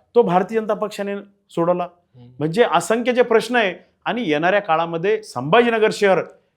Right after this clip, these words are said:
Speaker 1: हे मराठवाड्याची राजधानी तर आहेच, पण जसं मुंबई, पुणा, नागपूर, नवी मुंबई या महानगरपालिकेचा जसा दर्जा उंचावलेला आहे,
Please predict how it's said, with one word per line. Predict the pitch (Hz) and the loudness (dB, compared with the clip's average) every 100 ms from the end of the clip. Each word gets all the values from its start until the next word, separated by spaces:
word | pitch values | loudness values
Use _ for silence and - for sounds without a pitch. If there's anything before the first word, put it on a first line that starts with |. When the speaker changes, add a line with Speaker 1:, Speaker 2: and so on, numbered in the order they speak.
| _ 165 | _ -8
Speaker 1:
हे | |
मराठवाड्याची | 139 127 170 160 165 165 170 | -6 0 0 0 -2 -2 -2
राजधानी | 151 143 156 156 | -2 0 -4 -4
तर | 160 | -2
आहेच, | 139 170 196 - - _ _ _ _ | 2 4 2 0 -14 _ _ _ _
पण | 127 | -8
जसं | 127 151 160 | -6 -4 -6
मुंबई, | 127 139 151 143 | -6 -4 -2 -2
पुणा, | 147 131 147 151 123 _ _ | -8 -10 -6 -6 -8 _ _
नागपूर, | 127 - 156 156 127 - _ _ _ _ _ _ _ | -6 -6 -8 -6 -8 -12 _ _ _ _ _ _ _
नवी | 127 160 | -2 -2
मुंबई | 170 160 165 160 117 _ _ _ 117 | 0 -2 -2 -2 -4 _ _ _ -8
या | 147 | -6
महानगरपालिकेचा | 147 135 147 143 143 143 135 135 139 139 | -6 -6 -6 -6 -6 -6 -6 -8 -8 -10
जसा | 135 135 127 | -10 -10 -10
दर्जा | 120 120 135 | -8 -6 -8
उंचावलेला | 127 123 131 135 147 | -8 -8 -6 -4 -2
आहे, | 190 | -4